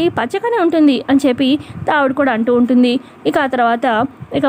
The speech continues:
పల్లవి, "సరే నాకెందుకు వచ్చింది?" అని చెప్పి ఇక అన్ని డిషెస్ ఒక ట్రేలో పెట్టుకొని ఇక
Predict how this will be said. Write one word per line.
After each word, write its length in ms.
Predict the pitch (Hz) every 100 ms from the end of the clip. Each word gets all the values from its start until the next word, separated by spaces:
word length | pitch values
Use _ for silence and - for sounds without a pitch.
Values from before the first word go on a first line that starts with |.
| 262
పల్లవి, 320 | 233 240 240
"సరే 260 | 254 247 247
నాకెందుకు 440 | 226 220 269 262 247
వచ్చింది?" 260 | 262 247
అని 140 | 240 254
చెప్పి 240 | 269 262 247 285 - -
ఇక 100 | 311 285
అన్ని 200 | 262 269
డిషెస్ 360 | 247 247 254 262 233 -
ఒక 100 | 254 226 233 - - 262
ట్రేలో 260 | 254 254 254
పెట్టుకొని 460 | 247 - 330 320 285 - - -
ఇక 160 | 320